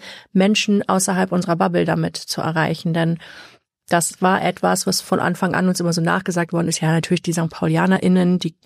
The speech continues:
kaufen das schon. Aber wie viele Sankt PaulianerInnen gibt es eigentlich?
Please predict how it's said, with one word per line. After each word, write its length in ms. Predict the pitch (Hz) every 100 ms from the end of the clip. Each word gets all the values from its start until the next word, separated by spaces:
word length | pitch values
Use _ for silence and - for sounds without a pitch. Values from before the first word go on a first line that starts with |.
| _ _
kaufen 300 | - 170 170
das 180 | 156 151
schon. 240 | - 151 - - - - - _
Aber 280 | 175 165 165
wie 80 |
viele 180 | 170 180
Sankt 220 | 180 170
PaulianerInnen 560 | - 170 170 170 170 165
gibt 180 | 190 190
es 140 | 156
eigentlich? 500 | - 147 - 165 156